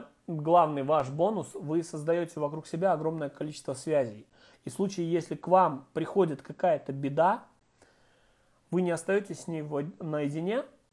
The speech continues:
а вы с ней идете к тем людям,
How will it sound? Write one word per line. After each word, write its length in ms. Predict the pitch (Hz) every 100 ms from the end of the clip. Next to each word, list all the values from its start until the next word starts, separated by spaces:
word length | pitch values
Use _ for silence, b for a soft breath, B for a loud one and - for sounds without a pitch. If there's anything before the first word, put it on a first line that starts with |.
| _ -
а 140 | 143
вы 440 | 151 185 226 240 208
с 240 | - - 175
ней 640 | 160 170 190 208 214 - _ _
идете 480 | 165 143 190 220 175
к 120 | -
тем 300 | - 190 165
людям, 440 | 160 240 254 160